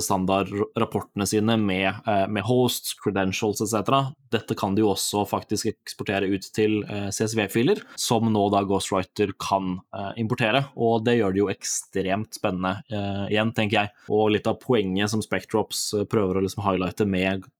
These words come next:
det Ghostwriter-verktøyet her, er jo at vi som pentestere og, og red teamere ikke burde bruke så ekstremt mye tid på liksom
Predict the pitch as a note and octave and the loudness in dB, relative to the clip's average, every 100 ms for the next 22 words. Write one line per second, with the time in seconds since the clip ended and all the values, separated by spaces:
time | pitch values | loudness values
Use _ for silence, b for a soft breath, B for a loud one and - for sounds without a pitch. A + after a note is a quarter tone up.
0 | - F#2+ F#2+ - G2 - G2 F#2 G#2+ A#2+ | -4 0 0 0 -2 0 -2 0 -2 2
1 | B2+ B2 G2 F2+ F#2+ F#2+ G2 _ - - | 0 0 0 2 4 2 0 _ -18 -16
2 | - A#2 G#2+ A2 G#2+ F#2+ G2 F#2 G#2+ G#2+ | -2 0 2 0 0 0 -2 -4 -2 0
3 | G#2 - - _ _ A2+ G2+ - F#2+ G#2+ | -2 -6 -16 _ _ 2 2 2 0 2
4 | G#2+ A2 G2+ G#2+ A2 A#2+ A2+ - G2+ G2 | 2 0 0 -2 0 2 0 0 -4 -4
5 | - - G2 G2+ - G#2+ G2 - F#2+ F#2+ | -6 -2 0 0 0 0 0 0 -2 -2
6 | - G#2+ F#2+ G2 | -2 0 0 0